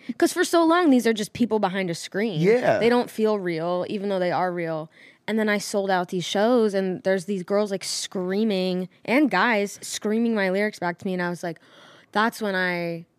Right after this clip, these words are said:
Speaker 2: realized it was a real thing.
Speaker 1: Yeah. And where was that? Was that first headlining show in Boston?
Speaker 2: Boston and New York, yeah.
Speaker 1: So, tho-, and those are two cities. So you're,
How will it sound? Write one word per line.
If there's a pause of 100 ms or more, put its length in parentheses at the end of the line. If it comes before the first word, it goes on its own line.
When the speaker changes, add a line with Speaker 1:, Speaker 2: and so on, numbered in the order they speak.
(120)
Speaker 2:
realized
it
was
a
real (340)
thing. (420)
Speaker 1:
Yeah. (180)
And
where
was
that?
Was
that
first
headlining
show
in
Boston?
Speaker 2:
Boston
and
New
York,
yeah. (160)
Speaker 1:
So,
tho-,
and
those
are
two
cities.
So
you're,